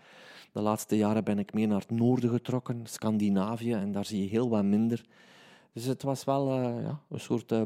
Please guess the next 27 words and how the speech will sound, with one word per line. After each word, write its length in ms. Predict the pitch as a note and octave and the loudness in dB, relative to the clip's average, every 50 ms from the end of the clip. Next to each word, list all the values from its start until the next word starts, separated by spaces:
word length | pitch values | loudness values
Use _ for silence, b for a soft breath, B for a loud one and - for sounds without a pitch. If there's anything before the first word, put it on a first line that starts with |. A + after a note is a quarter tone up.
| G#2 | 0
blij 280 | G2+ G#2 G#2+ A#2 A#2 G#2+ | 0 0 2 2 2 2
weerzien 540 | G#2+ A2 A#2 B2 A#2 - A#2 A#2+ B2 A#2 - | 2 2 2 2 2 0 -2 -2 -2 -2 -4
met 240 | - G#2+ A2 G#2 - - | -4 -4 -6 -6 -6 -8
die 300 | F2+ G#2+ A2 A2+ G#2+ - | -6 -2 -2 -2 -2 -2
vlinders 680 | - - - A2 A2+ B2 C3 A#2+ G#2 G2 - - - - _ _ | -6 -8 -2 0 2 2 2 0 -2 -2 -4 -6 -12 -14 _ _
ook. 380 | - - F2+ D#2+ - - - - _ B B B B B B B B B B B B B B B B B B B B B B B B B B B B B B B B B B B B B - | -2 -2 -2 -2 -4 -10 -20 -20 _ B B B B B B B B B B B B B B B B B B B B B B B B B B B B B B B B B B B B B 2
Et 160 | - B2 F#2+ | 2 2 2
voilà. 500 | F2 F#2 F#2+ F2+ F2 F#2 C#3 F3 F3+ - _ _ _ | 2 0 -2 0 0 0 -2 -2 -4 -8 _ _ _
Eh, 300 | - - A2 G#2 G#2 G#2 - - F2 F2 - | -6 -4 -2 0 0 -2 -4 -4 -6 -6 -4
laat 260 | - G2 G#2+ G#2+ - | -2 -2 -2 -2 -2
ik 120 | - - - | -4 -4 -2
nu 100 | A#2+ G#2+ | -2 -2
de 80 | G2+ | -2
verslaggeving, 920 | F#2 G#2 G2 - - G#2 G#2 - - G#2+ G#2 G2+ F2+ G2 G2+ G2+ G2 G2 | -2 -4 -4 -4 -2 -4 -4 -4 -2 -2 0 0 0 0 0 0 2 2
eh, 420 | G2 G2 G2 F#2+ F#2+ F#2 F#2 F2+ F2+ | 2 2 2 2 2 2 0 0 -2
van, 340 | F2+ - G2+ G2+ G2+ G2 F#2+ | -2 -2 -2 -2 0 0 0
eh, 360 | F#2 F#2 F2+ F2+ F2 F#2 F2+ F2+ - | 0 0 0 0 -2 -2 -4 -6 -6
het, 280 | - - G2 - - - | -6 -8 -8 -8 -8 -6
eh, 180 | F#2+ F#2 F2+ F2+ E2+ E2+ - | -4 -4 -4 -4 -6 -8 -12
de, 240 | - E2+ G#2 F#2+ E2+ D2 | -12 -8 -8 -8 -8 -8
het 140 | - - - | -12 -12 -4
volgende 440 | - C3 D3+ D3+ D3 D#3+ D#3 D3 | 2 4 6 6 6 6 4 4
stopplaats, 800 | C#3 - - - D#3+ - - E3 D#3 D3+ D#3 E3 - - - - | 0 0 2 0 0 0 0 -2 0 0 0 -4 -4 -6 -4 -2
eh, 220 | C#3 C#3+ C#3+ C#3 | -2 0 0 0
op 140 | F#2 E2+ - | -2 -2 0
mij 220 | C#3 C#3 C#3+ D3 D3 | 0 0 2 2 2
nemen, 500 | C#3+ D3 D3+ D3+ D#3 D#3 D#3+ D#3 C#3 | 2 0 0 2 0 0 0 -2 -4